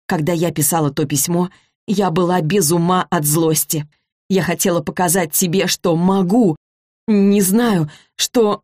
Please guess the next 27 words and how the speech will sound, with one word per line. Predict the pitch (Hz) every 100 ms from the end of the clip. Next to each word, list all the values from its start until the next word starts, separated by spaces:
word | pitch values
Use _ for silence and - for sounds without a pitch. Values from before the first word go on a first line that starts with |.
| _
могу | 208 233 196 240
достать | 185 180 - 214 190
тебя | - 190 208
даже | 151 196 196 185 - _
через | - 185 180
стену, | - - 277 277 165 151 _ _
которой | 247 226 208 190
ты | - 240
от | 170 180
меня | 180 185 190 - _
отгораживаешься. | - 165 180 180 185 160 147 147 - 151 147 _ _ _
Но | 165 170
когда | 160 156
ты | 165 160
вернулся, | 160 165 190 190 - - _ _ _ _
я | 208 190 170
поняла, | 170 185 185 190
как | 190 190
страшно | - - 202 202 - 175
я | 160 190
ошиблась. | 196 - 254 185 160 - - _ _ _
Я | 185 175
ведь | 170 165
на | 151
самом | 151 175 160 151
деле | 151 151
хотела, | 143 151 151 202 180 156